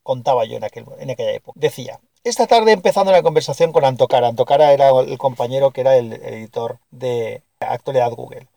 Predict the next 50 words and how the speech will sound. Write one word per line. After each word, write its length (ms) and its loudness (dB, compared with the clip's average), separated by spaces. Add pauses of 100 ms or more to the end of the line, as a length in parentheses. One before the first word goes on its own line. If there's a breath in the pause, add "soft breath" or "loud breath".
(340)
Digo, 120 -4
pues 100 2
bueno, 140 4
empecé 340 2
una 140 0
actua-, 340 0
una 400 2
conversación 540 0
con 100 2
Antocara 480 2
en 80 0
Google 300 -2
Talk, 340 -6 (260)
entonces 560 -10
todavía 240 -2
no 80 -6
existía 400 -8
Hangout, 460 -2 (160)
desde 220 -4
el 60 6
ordenador 460 6
de 180 0
mi 80 -4
despacho. 500 -8 (280)
Se 220 -2
me 80 0
hizo 220 4
tarde, 500 6 (320)
tuve 240 0
que 140 0
salir 260 0
a 80 6
recoger 400 2
a, 240 2
a 60 -2
mi 100 -6
hijo 160 -4
al 80 4
colegio, 580 2 (100)
así 340 -6
que 300 0
abrí 320 2
el, 100 6
el 280 -6
Google 280 2
Talk 420 0
en 240 -4
mi 100 -8
teléfono 460 2
Android. 300 -8